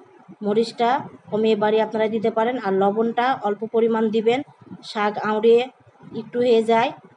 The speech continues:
কম বেশি আমরা সবাই জানি। লবণটা কম দেওয়ার চেষ্টা করবেন, পরে লাগলে আবার দিবেন। নতুন ভাই বোনেরা যারা জানেন না, তাদের জন্য এই কথাগুলো বলছি, যারা জানেন তারা তো জানেনই। অনেক ভাই বোনেরা আছে,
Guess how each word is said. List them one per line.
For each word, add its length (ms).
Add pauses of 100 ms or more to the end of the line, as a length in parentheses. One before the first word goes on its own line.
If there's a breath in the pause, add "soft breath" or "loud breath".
(120)
কম 100 (100)
বেশি 240
আমরা 140 (160)
সবাই 220 (100)
জানি। 240 (1000)
লবণটা 380
কম 100 (100)
দেওয়ার 240
চেষ্টা 280
করবেন, 220 (140)
পরে 240
লাগলে 200 (100)
আবার 280
দিবেন। 240 (1600)
নতুন 300
ভাই 200
বোনেরা 300 (100)
যারা 160 (100)
জানেন 280
না, 60 (100)
তাদের 320
জন্য 240
এই 120
কথাগুলো 360 (140)
বলছি, 260 (160)
যারা 180 (100)
জানেন 200 (100)
তারা 220
তো 60 (140)
জানেনই। 340 (1300)
অনেক 160 (100)
ভাই 200
বোনেরা 360
আছে, 200